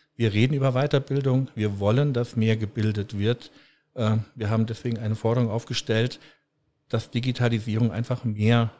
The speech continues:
Weiterbildung, eine Weiterbildungsoffensive braucht, dass die Rahmenbedingungen geschaffen werden müssen, dass Politik Fördermaßnahmen auflegen muss, dass die Schulen sich öffnen müssen, dass die Ausbildungsbetriebe sich öffnen müssen. Das haben wir sehr genau beschrieben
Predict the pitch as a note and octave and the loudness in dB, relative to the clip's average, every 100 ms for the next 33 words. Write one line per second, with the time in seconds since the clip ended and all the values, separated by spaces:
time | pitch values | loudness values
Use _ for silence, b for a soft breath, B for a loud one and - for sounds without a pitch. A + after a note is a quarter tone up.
0 | - G2 A2 D3 B2+ C3 B2+ A#2+ B2+ A#2 | -12 -2 0 2 0 2 0 0 -2 -2
1 | G#2+ A#2 A#2+ A#2+ - A2+ B2 A#2+ B2 D3+ | -2 -2 -2 -4 -6 -8 -2 -2 0 0
2 | B2+ A2+ - F#2+ - - A#2+ G#2+ G#2+ B2+ | -2 -4 -8 -8 -8 -8 -6 -2 2 2
3 | D3 C#3 C3 C3 B2 A#2+ - A#2+ - A2+ | 2 -2 -2 0 -2 -4 -6 -6 -2 -2
4 | A#2 A#2 A2 A2+ A#2 A#2 B B B - | 0 2 0 0 -4 -4 B B B -12
5 | - - A2 A2 A#2+ - - A2+ B2 A#2+ | -8 -2 -2 0 -6 -8 0 2 4 4
6 | A2+ A2+ A2 G#2+ G2 - A2+ A#2 G#2+ A2 | 2 0 -4 -4 -6 -6 -4 -4 -4 -6
7 | - G#2 - A2 G#2+ B B B B - | -6 -8 -6 -4 -4 B B B B -6
8 | - C3 C3 B2 A#2+ A#2 A2 A#2 A2 G#2+ | 2 6 6 4 0 -6 -2 2 2 2
9 | G#2+ G#2+ - - A#2 - A2+ G#2+ A2 G#2+ | -2 -4 -6 -2 -2 0 -2 -2 -8 -8
10 | G#2+ G2+ G#2 B2 A2 G2+ - G#2+ B B | -6 -6 -8 -2 0 0 -2 -6 B B
11 | B _ G#2+ A#2+ A#2 G#2+ A2 C#3+ A#2+ A#2 | B _ -2 2 4 4 2 2 2 2
12 | - - - A#2 D3+ C#3+ D3 | -2 -8 -4 -2 0 0 0